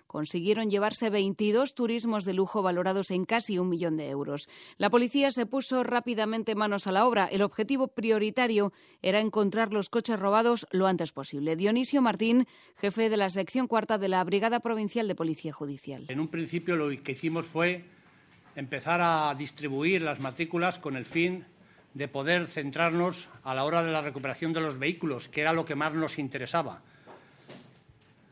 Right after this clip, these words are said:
Speaker 2: El dueño del establecimiento en su momento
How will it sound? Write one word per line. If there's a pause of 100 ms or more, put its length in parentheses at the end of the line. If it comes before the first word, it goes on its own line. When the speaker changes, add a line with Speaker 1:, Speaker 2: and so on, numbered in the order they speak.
(1080)
Speaker 2:
El
dueño
del
establecimiento
en
su
momento